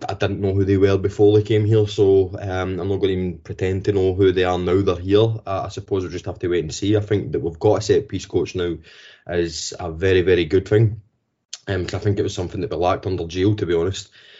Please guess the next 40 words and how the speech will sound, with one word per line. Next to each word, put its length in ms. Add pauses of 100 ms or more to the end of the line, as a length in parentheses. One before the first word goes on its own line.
(260)
Um, 560
and 120
then 120
obviously 340
head 160
of 80
performance, 480
Jack 300
Aid, 160
that's 240
something 560
that 560
we 220
will 260
see 200
the 60
kinda 420 (500)
fruits 300
of 60
his 180
labour, 500 (400)
possibly 400
not 320
straight 260
away, 300
but 140
certainly 520
at 80
the 60
start 260
of 80
next 240
season, 340
obviously 500
when 180
there's 140
a 60
full 320 (140)
pre-season, 720 (460)
um, 720